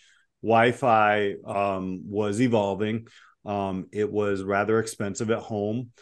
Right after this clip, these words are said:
um, we have the gamut of students, uh, socioeconomically. So what we were looking at doing is getting our businesses involved to where students could go to their businesses.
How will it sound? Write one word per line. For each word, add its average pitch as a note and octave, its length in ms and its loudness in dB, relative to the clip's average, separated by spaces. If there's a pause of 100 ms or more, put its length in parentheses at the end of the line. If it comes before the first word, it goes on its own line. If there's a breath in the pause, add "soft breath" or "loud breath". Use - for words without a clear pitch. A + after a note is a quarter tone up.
(260 soft breath)
um, F#2 460 -6
we G#2+ 200 0
have G2 340 0
the G2+ 80 -4
gamut G2+ 420 -4
of A2 220 -10
students, A2 640 -6
uh, F#2 440 -2
socioeconomically. F#2 1200 -4
So G2+ 280 -2
what G2 300 -2
we A2 120 0
were G2+ 140 0
looking A#2 340 -2
at F2+ 160 -6
doing F#2+ 300 -4
is F#2 220 -10 (260)
getting B2 260 4
our G2+ 120 0
businesses G#2 640 0
involved F2+ 500 -4
to G#2+ 80 -10
where F#2+ 240 -2
students A#2 480 -4
could F#2 260 -8
go A#2 220 2
to A#2 140 -4
their G#2 180 0
businesses. F2+ 800 -4